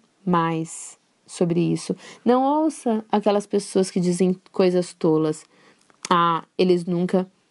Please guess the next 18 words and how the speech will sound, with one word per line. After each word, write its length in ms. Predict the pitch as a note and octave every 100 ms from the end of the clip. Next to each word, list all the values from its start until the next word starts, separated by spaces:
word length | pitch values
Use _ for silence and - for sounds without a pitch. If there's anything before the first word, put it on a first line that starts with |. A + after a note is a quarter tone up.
| -
deviam 340 | G3 E3+ E3+
ter 140 | F3 E3+
apontado 760 | E3 E3+ E3+ D#3+ D#3 D#3 D3+ -
um 140 | E3
décimo 440 | D#3+ D#3 - F3 E3
segundo 340 | E3+ D#3+ E3
apóstolo. 600 | D#3+ D3+ C#3+ - D#3+ D#3+ - -
Eles 180 | F#3+ G3+
deviam 160 | G3 G#3
ter 80 | G#3
esperado 600 | - F#3+ F#3 F#3+ F#3 F#3+ _ _ _
Paulo." 580 | F3+ D#3+ E3 E3 D#3+ F3 - _ _ _
Claro, 360 | - E3+ D#3 E3+
não 140 | F#3
tem 120 | G#3+
cabimento. 640 | G#3 G#3 G#3 F#3+ F3 F#3 -
Eles 200 | E3+ E3+
estavam 440 | E3+ F3 E3 E3+